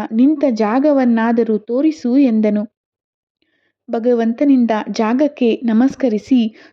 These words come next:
ಧೂಳಿಯನ್ನು ಹಚ್ಚಿಕೊಂಡು ಮನೆಯ ಒಳಗೆ ಹೋಗಿ ಕೂಡಿಟ್ಟ ಸಂಪತ್ತನ್ನೆಲ್ಲ ಬಿಸಾಡಿ ನಡುಬೀದಿಗೆ ಬಂದನು. ಸರ್ವಸಂಗ ಪರಿತ್ಯಾಗಿಯಾಗಿ ಪತ್ನಿ ಮಕ್ಕಳೊಡನೆ ಹೊರಟ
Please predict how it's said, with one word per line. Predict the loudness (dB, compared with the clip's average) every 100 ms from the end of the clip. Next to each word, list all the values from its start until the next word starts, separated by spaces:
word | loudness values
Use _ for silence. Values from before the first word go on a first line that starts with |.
| -10
ಧೂಳಿಯನ್ನು | -2 2 2 2 2 2 0
ಹಚ್ಚಿಕೊಂಡು | -4 -4 -6 -2 2 2 0 -4 _ -14
ಮನೆಯ | -8 -2 0 2
ಒಳಗೆ | 2 0 0 0
ಹೋಗಿ | 0 0 0 -2
ಕೂಡಿಟ್ಟ | -4 -6 -2 0 -2 -6 -8
ಸಂಪತ್ತನ್ನೆಲ್ಲ | -6 -4 0 -2 -2 -2 0 0 0 0 -4 -12 _ -10
ಬಿಸಾಡಿ | -8 -6 -4 -2 -2 -2 -8 _ -8
ನಡುಬೀದಿಗೆ | -2 0 0 0 0 0 0 -2 -2
ಬಂದನು. | -2 0 0 -2 -4 _ _ _ _ _ _
ಸರ್ವಸಂಗ | -6 -2 0 -2 0 0 0
ಪರಿತ್ಯಾಗಿಯಾಗಿ | -2 0 0 0 -2 -2 -2 0 0 0 -2 -2
ಪತ್ನಿ | -6 -12 -8 -4 -4
ಮಕ್ಕಳೊಡನೆ | -4 -6 -6 -6 -2 0 0 0 -2
ಹೊರಟ | -6 -4 -4 -4